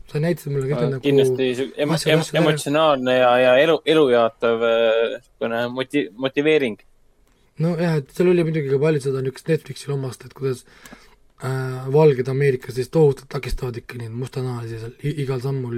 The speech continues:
Speaker 1: ja üles-alla ja vasakule-paremale umbes. Ja tänu sellistele programmidele, mis ta rahastavad valged inimesed, on mustanahalistele umbes nüüd võimalus üldse midagi teha. Noh, nagu, noh, ja muidu need kõik lapsed sureks kohe tänaval ära ja kui nad seda,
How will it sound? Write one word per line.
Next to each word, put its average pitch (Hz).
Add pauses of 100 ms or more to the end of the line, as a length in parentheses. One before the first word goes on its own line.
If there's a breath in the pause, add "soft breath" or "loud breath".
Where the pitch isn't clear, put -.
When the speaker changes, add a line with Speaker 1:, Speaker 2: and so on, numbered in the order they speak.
Speaker 1:
ja 113 (560 soft breath)
üles-alla 135
ja -
vasakule-paremale 123
umbes. 123 (400 soft breath)
Ja 127
tänu 139
sellistele 143
programmidele, 127
mis 123
ta -
rahastavad 127
valged 117
inimesed, 110 (560 soft breath)
on 131
mustanahalistele 123
umbes 117
nüüd 110
võimalus 123
üldse 123
midagi 117
teha. 120 (880 soft breath)
Noh, 156
nagu, 156 (400)
noh, 135 (400)
ja 143
muidu 165
need 139
kõik 143
lapsed 151
sureks 139
kohe 160
tänaval 143
ära 143
ja -
kui 131
nad 135
seda, 139